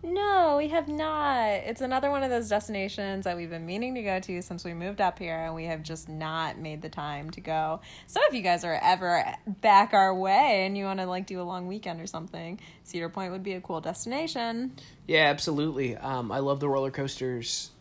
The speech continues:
Speaker 2: there. You know, like, I've seen all the videos and I've heard other people talk about it, so I would love to go there. Uh, we actually looked into it in detail last year, but we didn't end up going. We ended up going on that long road trip instead. Um,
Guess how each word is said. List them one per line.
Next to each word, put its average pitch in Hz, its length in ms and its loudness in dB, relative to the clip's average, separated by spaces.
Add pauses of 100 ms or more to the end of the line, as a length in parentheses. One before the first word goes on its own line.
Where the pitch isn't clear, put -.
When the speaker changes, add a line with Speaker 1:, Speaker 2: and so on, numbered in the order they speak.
(200)
Speaker 2:
there. 135 500 0
You 143 120 -2
know, 135 120 0
like, 117 140 2
I've 120 120 -2
seen 151 160 0
all 135 100 0
the 127 180 -2
videos 139 300 2
and 113 100 -4
I've 104 80 -6
heard 135 140 -2
other 120 160 0
people 123 180 -6
talk 110 220 -2
about 98 240 -2
it, 95 100 -8
so 104 300 -2
I 131 80 4
would 117 200 -2
love 160 220 4
to 160 80 -4
go 175 160 6
there. 175 300 4 (440)
Uh, 131 300 4
we 170 160 4
actually 190 280 4
looked 175 220 4
into 160 280 4
it 147 140 6
in 151 160 0
detail 151 540 4
last 131 380 2
year, 147 200 2
but 139 140 -2
we 127 300 -4 (120)
didn't 151 240 2
end 139 140 0
up 120 120 2
going. 131 320 2
We 127 80 0
ended 127 140 0
up 120 40 -4
going 123 240 2
on 117 80 0
that 104 160 0
long 110 180 -2
road 120 200 -2
trip - 200 -6
instead. 139 520 4 (400)
Um, 127 460 -4